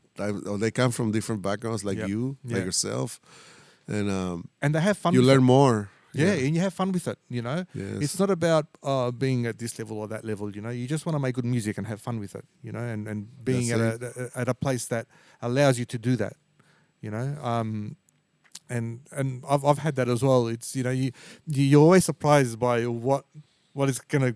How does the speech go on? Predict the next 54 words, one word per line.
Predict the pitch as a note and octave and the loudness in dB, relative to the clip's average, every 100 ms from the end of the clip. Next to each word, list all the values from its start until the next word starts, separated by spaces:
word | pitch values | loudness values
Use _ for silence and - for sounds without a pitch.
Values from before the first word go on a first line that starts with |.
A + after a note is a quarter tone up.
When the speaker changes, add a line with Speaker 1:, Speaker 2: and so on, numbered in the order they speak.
| - | -4
Speaker 2:
happen | A#2+ C#3 B2+ | -6 -4 -2
in | A2+ | -2
the | |
next | B2 - | -2 0
five | B2+ B2 | 0 2
minutes, | B2+ G#2+ - - _ | 0 -2 -6 -10 _
you | A#2+ | -10
know? | G#2+ B2+ E3+ - - - _ _ | -6 -4 -4 -8 -20 -20 _ _
And | C3+ C3 | 0 2
that's, | F3 - - - | 2 0 -6 -12
that's | C#3+ C3+ G3 | -4 -2 0
the | D3+ | -2
beauty | B2 E3 D3+ | 0 0 0
of | G2+ | -2
it, | F#2+ | -8
you | G#2+ G#2+ | -10 -6
know? | C#3+ C#3+ C3+ C3+ C3 C3+ C3 - C3+ - | -4 -6 -8 -12 -14 -16 -18 -18 -10 0
Things | F3 E3 | 2 4
happen, | D#3 E3 A2+ G2 | 0 -2 -4 -4
you | G#2+ | -6
know? | B2+ D3 C3+ A#2+ | -4 -2 -4 -6
Sometimes | - D3+ C3+ A#2+ | -6 -4 -2 -2
magic | B2 A#2 A#2+ | -2 -4 -8
happens, | B2+ B2 | -12 -10
sometimes | A#2 G#2+ G#2 G2+ - - - | -10 -12 -12 -14 -16 -20 -12
things | A#2 A2+ A2 G#2+ - | -10 -10 -12 -16 -14
happen, | C3 - B2+ A#2+ | -14 -12 -12 -12
and, | G#2+ A2 - - - - _ _ | -14 -16 -20 -20 -20 -20 _ _
you | B2+ | -6
know, | B2+ | -2
and, | B2+ C3 | -4 -2
and, | C#3 C#3+ | -2 0
and | C#3 | 2
you | C#3+ | 4
don't | D3 F3 | 6 6
know | D#3+ | 6
where | C#3+ D3+ | 8 6
you're | C#3+ C#3 | 6 4
gonna | C3 B2 | 0 2
go | C#3+ C#3+ | 4 4
on | B2 | 2
that | A#2+ A2+ | -4 -4
journey | A2 C3+ A#2 | -2 -2 -2
sometimes, | - G#2 G#2+ G#2 | -8 -10 -10 -8
and | A2+ | -6
that's, | D3 - - C#3+ C3 | -6 -6 -10 -14 -6
that's | F3 - | -6 -4
part | - E3+ | -4 -4
of | C#3 | -2
the | A#2+ | -2
whole | B2+ A#2+ | -2 -2
excitement | - D3 D3 B2+ G#2+ _ | -4 -6 -6 -8 -16 _
as | A2+ G#2+ | -12 -6
well. | A#2+ G2 | -6 -8